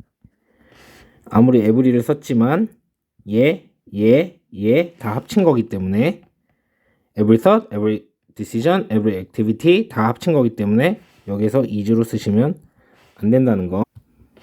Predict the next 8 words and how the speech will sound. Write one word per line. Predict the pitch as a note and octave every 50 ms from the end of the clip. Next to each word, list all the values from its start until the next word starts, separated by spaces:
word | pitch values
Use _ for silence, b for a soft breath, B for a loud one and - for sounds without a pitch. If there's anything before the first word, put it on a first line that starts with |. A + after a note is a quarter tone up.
| _ _ - -
그리고 | G#2 G#2+ A#2+ A#2
뒤에 | - - A#2+ A#2
도치의 | A#2 A#2 A2 - - - C3 B2 B2 B2 A#2+
케이스가 | - D#3 D3+ D3+ D3+ D#3 C3+ A2+
나와 | G2 F#2+ G2+ G#2
있기 | F#2 - - F#2 -
때문에 | G#2+ G2+ G2+ A2 C3 D#3 F#3 A3 G#3+ - D3+
얘는 | G2+ G2+ A#2 D3 F3+ F#3